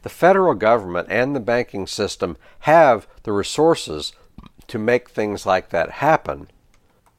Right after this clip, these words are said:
The question is whether they're gonna use their resources for positive ends instead of spending a trillion dollars a year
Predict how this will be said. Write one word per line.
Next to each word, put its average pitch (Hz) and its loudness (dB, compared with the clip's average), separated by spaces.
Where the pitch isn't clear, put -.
The - -6
question 143 2
is 104 -2
whether 117 2
they're 104 -2
gonna 101 0
use 110 0
their 95 0
resources 87 -4
for 107 -2
positive 110 2
ends 90 -4
instead 98 -2
of 95 -6
spending 107 -4
a 92 -4
trillion 120 0
dollars 98 0
a 92 -8
year 82 -6